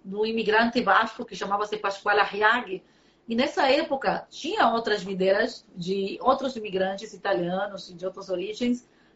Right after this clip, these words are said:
plantando outras uvas, tipo Nebbiolo, Barbera, é, sei lá, variedades de uvas diferentes de, de várias regiões.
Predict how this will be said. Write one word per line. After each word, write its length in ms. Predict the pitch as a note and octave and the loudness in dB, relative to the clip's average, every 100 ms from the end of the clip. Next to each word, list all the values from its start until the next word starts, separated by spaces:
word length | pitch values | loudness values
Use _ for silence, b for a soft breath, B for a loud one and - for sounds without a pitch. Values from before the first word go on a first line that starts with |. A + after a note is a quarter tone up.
| - | 0
plantando 480 | A#3 A#3+ C4 B3+ B3 | 4 4 4 4 6
outras 380 | C#4+ D#4 - | 6 2 -2
uvas, 300 | C#4 A#3+ F#3 | -2 0 0
tipo 580 | - G3+ G#3 F#3 E3+ D#3+ D#3 E3+ D#3+ | -2 -4 0 2 0 -4 -10 -10 -8
Nebbiolo, 680 | E3+ F3+ F3+ F#3 F#3 F3+ F3 | -6 0 6 6 6 4 2
Barbera, 880 | F3+ F3+ E3+ E3+ F3 F3 E3+ E3 D#3 b b b _ - | 2 0 2 2 2 0 0 -4 -6 b b b _ -18
é, 240 | D3+ D3 - _ - | -14 -14 -16 _ -12
sei 200 | - A3+ | -2 0
lá, 220 | F3+ - - _ _ - | 0 -2 -12 _ _ -6
variedades 800 | F3 F3 G#3+ G#3 G#3 G#3+ - F3+ | 0 2 4 4 2 -2 -6 -6
de 100 | F#3+ | -4
uvas 180 | G3 F#3 | -2 -2
diferentes 420 | G#3 G3+ G#3+ F#3+ | -2 -2 -4 -6
de, 100 | F#3+ - - | -8 -8 -6
de 60 | |
várias 260 | F3 F#3 F3+ | -2 0 -2
regiões. 580 | G3 F#3+ E3 D#3 - | -4 -4 -8 -10 -18